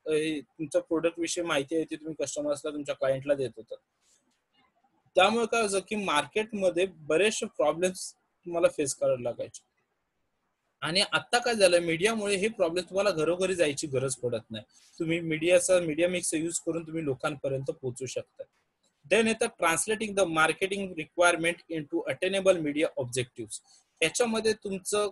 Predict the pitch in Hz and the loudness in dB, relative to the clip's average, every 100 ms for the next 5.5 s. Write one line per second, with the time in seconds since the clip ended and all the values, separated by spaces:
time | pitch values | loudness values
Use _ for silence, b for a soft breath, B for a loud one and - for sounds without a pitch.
0 | - 190 190 185 175 180 180 156 190 208 | -2 -2 0 2 2 2 0 0 2 0
1 | - - 214 196 196 - 190 180 175 170 | -2 -2 0 0 -4 -2 2 2 2 -2
2 | 175 165 - 180 185 147 143 139 220 233 | -2 -8 -8 -6 -2 2 2 2 -2 -2
3 | 196 160 160 175 180 175 175 - 196 185 | -2 -2 -4 -4 0 0 0 -2 -2 -2
4 | 170 165 165 180 143 131 131 - 131 - | -2 -4 -2 -2 -2 -2 -8 -6 -6 -6
5 | 120 - 98 _ | -10 -12 -16 _